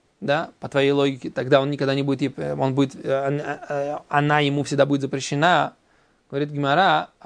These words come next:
яхдав, они сидели вместе, афилу бен йо-, бен йом эхад, даже если он был малолетний и однодневный, но они с братом жили в одном мире, есть обязанности бума,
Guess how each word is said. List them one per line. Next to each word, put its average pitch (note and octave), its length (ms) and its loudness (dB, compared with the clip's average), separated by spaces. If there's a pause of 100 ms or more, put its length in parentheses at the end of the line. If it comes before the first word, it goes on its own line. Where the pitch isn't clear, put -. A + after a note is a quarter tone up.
(120)
яхдав, D3 560 2
они C#3+ 160 -4
сидели F3 340 0
вместе, G3+ 380 -2
афилу F#3+ 340 0
бен D3 220 2
йо-, C#3+ 260 -2
бен D3 240 2
йом D3 220 -2
эхад, F3 220 2
даже D#3 100 0
если D3+ 100 -6
он D3+ 80 -2
был D3 160 2
малолетний C#3+ 680 0 (320)
и D3 100 2
однодневный, D3 880 0
но D3+ 120 2
они D#3+ 140 0
с C#3+ 60 -6
братом C3+ 260 0
жили C#3+ 140 -2
в C#3+ 60 0
одном D3 180 0
мире, E3+ 360 2 (1300)
есть D3+ 300 -4
обязанности C#3+ 520 2
бума, D3 460 2